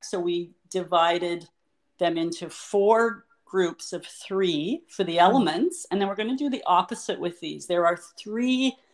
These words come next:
Speaker 1: modes that will be divided into four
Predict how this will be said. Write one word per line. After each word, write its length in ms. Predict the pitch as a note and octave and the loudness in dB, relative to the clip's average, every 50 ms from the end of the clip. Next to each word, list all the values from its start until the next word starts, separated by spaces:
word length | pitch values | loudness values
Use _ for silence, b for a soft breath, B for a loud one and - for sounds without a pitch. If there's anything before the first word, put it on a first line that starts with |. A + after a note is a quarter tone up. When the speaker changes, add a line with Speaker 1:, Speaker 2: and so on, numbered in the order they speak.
| b b b | b b b
Speaker 1:
modes 760 | F#3+ F3+ F3+ E3 D3+ D3+ D3 D3 D#3+ F3 F#3+ F#3 - - - b b b b b | -6 -2 0 0 0 -2 -4 -6 -8 -10 -12 -12 -14 -14 -16 b b b b b
that 160 | F#3+ - F3 | -6 -4 -2
will 140 | F#3 F#3+ F#3 | -2 -4 -4
be 160 | F#3 F#3 F3 | -4 -8 -12
divided 540 | E3+ F3+ D#3 E3 D#3+ D#3 D#3 D#3 E3 D#3 - | -12 -8 -4 -2 0 0 0 -2 -4 -6 -6
into 320 | - E3 D#3+ - - F3 | -8 -10 -10 -10 -12 -14
four 520 | - - - - E3+ D#3 E3 D#3+ D#3 - | -16 -16 -14 -10 -6 -4 -2 -2 -2 -4